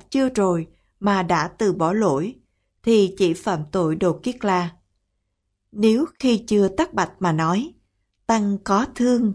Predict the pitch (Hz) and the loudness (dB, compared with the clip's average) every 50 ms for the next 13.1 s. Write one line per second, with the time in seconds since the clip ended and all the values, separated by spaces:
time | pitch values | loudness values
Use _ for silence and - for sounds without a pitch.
0 | - _ _ - 208 202 247 320 - 190 202 185 151 147 147 165 - _ _ _ | -4 _ _ -4 -4 -4 -4 -6 -4 -2 0 0 0 -2 -8 -12 -16 _ _ _
1 | _ _ 208 190 208 269 330 - - 226 185 156 147 147 151 151 - - - 202 | _ _ -2 -2 -2 -2 -4 -6 -4 -4 -2 -2 -2 -2 -4 -8 -12 -8 -4 -4
2 | 185 196 247 - - - 233 214 202 190 180 185 - _ - 196 190 175 - 196 | -2 -2 -4 -6 -4 -2 -2 0 0 0 -2 -6 -14 _ -2 -2 -2 0 -2 0
3 | 185 185 175 165 170 _ _ _ _ _ _ _ _ _ _ 330 330 330 - _ | 0 0 0 -2 -6 _ _ _ _ _ _ _ _ _ _ -2 -2 -2 -8 _
4 | - 202 180 165 156 170 202 247 _ _ 185 220 214 190 180 - - 185 165 156 | -4 -4 -2 -2 -4 -6 -8 -12 _ _ 0 2 2 2 0 -2 -4 -4 -4 -4
5 | 151 - - 185 160 151 151 151 196 175 156 - - - 226 226 - 196 185 175 | -6 -4 -4 -2 -2 -2 -2 0 0 0 0 -2 -4 -6 -6 -4 -2 -2 -2 0
6 | 175 170 170 - _ _ _ _ _ _ _ _ _ _ _ _ _ _ _ _ | -2 -4 -6 -12 _ _ _ _ _ _ _ _ _ _ _ _ _ _ _ _
7 | _ _ - 202 214 220 214 269 339 339 - 254 202 180 - - 214 208 196 190 | _ _ 0 2 2 2 2 0 -4 -4 0 0 0 0 0 -2 0 0 0 0
8 | 190 202 196 190 185 185 185 - - 208 170 156 160 170 202 196 180 180 - - | 0 0 0 0 0 -2 -6 -6 -4 -4 -4 -4 -4 -4 -2 -2 -2 -2 -2 -4
9 | 277 311 - 220 190 180 165 160 156 156 - _ _ _ _ _ _ _ - 226 | -4 -4 -4 -4 -4 -2 -2 -4 -6 -8 -14 _ _ _ _ _ _ _ 0 0
10 | 208 - - 214 202 190 175 165 - 196 170 165 196 - - 196 175 151 151 151 | 0 0 0 -2 -2 -2 -2 -6 -4 -4 -2 -2 -4 -4 -2 -2 0 0 -2 -6
11 | 151 - 233 220 202 202 - 226 226 226 220 214 190 - _ _ _ - 202 180 | -4 -4 -4 -4 -4 -4 -4 -4 -2 -2 -2 -2 -4 -8 _ _ _ 0 0 0
12 | 156 151 - - 208 190 185 175 - - - 185 208 254 - - 175 165 170 208 | 0 -2 -4 -4 -2 -2 -2 -4 -6 -4 -4 -4 -4 -4 -6 -4 -4 -2 -2 -4
13 | 285 - | -6 -10